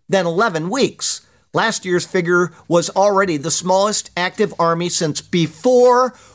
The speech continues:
World War Two.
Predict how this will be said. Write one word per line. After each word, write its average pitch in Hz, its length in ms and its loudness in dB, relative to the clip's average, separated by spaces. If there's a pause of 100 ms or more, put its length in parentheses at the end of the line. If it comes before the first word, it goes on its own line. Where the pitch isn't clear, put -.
World 220 680 4 (160)
War 196 720 2 (240)
Two. 165 540 2